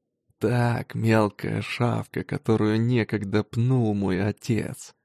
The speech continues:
Ведь Максимилиан Честенер никто иной, как Максим Орлов, сын простого русского учителя и обыкновенной американки.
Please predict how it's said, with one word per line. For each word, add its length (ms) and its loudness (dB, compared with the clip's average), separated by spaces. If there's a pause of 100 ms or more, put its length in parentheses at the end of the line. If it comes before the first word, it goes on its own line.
(440)
Ведь 260 -6
Максимилиан 920 -4
Честенер 840 -4
никто 540 0
иной, 260 0
как 300 -6
Максим 720 -4
Орлов, 760 0 (360)
сын 480 -4
простого 880 0
русского 640 -4
учителя 640 -6
и 80 -4
обыкновенной 720 -6
американки. 840 -12